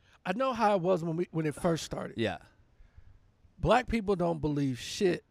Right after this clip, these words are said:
Speaker 2: Of course.
Speaker 1: <laughs> Right,
Speaker 2: Of course.
Speaker 1: right, right.
Speaker 2: And I
Speaker 1: So
Speaker 2: blame
Speaker 1: we,
Speaker 2: them, yeah.
Speaker 1: yeah, I wrote a joke about that, how black people didn't, let me see what I said, but black people don't, they, we didn't believe shit.
Speaker 2: And there's also a feeling, which I understand from black people, which is like,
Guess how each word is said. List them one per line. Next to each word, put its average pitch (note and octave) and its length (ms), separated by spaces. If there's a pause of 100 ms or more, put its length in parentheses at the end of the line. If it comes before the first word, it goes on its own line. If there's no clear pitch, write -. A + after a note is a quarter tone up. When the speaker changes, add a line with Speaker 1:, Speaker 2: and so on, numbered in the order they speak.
(100)
Speaker 2:
Of C3 120
course. B2 380
Speaker 1:
<laughs> - 20
Right, G#3 80
Speaker 2:
Of F#3+ 60
course. G#3+ 300
Speaker 1:
right, G3+ 80
right. G#3+ 220 (380)
Speaker 2:
And D3+ 100
I G3+ 40
Speaker 1:
So G3 60
Speaker 2:
blame C4 220
Speaker 1:
we, C#4+ 60
Speaker 2:
them, B3 280
yeah. G#3+ 80
Speaker 1:
yeah, A3+ 140
I G3 80
wrote A3+ 180
a G#3 60
joke G3+ 220
about F#3+ 220
that, F#3 180
how F3 400 (520)
black G#3 340
people F#3+ 340
didn't, F#3 260
let G#3+ 80
me G3 80
see E3 200
what D3+ 220
I D#3 80
said, E3 220
but F3 120
black A3 280
people B3+ 260
don't, G3+ 320 (380)
they, G#3 260 (260)
we B3+ 180
didn't B3 220
believe G3+ 440
shit. - 680
Speaker 2:
And E3 140
there's E3 160
also G3 360
a F3+ 60
feeling, C#3+ 460
which C3 180
I C#3+ 240
understand C#3 1040
from A2+ 200
black G#2 260
people, A2 340
which A#2 220
is B2 140
like, B2+ 240